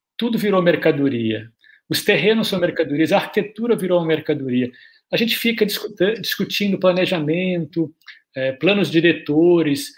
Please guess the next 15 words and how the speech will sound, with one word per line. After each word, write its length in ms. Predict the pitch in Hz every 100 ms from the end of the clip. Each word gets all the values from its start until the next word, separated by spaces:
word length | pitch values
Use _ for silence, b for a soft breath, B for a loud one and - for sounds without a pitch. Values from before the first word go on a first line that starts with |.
| b
o 40 | 143
Estatuto 380 | 160 165 175 175
da 120 | 170
Cidade, 640 | - 160 135 147 170 156
que 100 | 139
foi 220 | - 156 156
estipulado 720 | 151 156 147 143 127 151 139
e 20 |
depois 380 | 127 - 147 143
foi, 340 | 151 151 135 b b _ -
foi, 540 | 135 139 135 131 117 113 _ _ _ _ _ -
enfim, 320 | 131 - 143 131
de 80 | 131
algum 200 | 127 127
modo, 720 | 123 131 131 131 131 117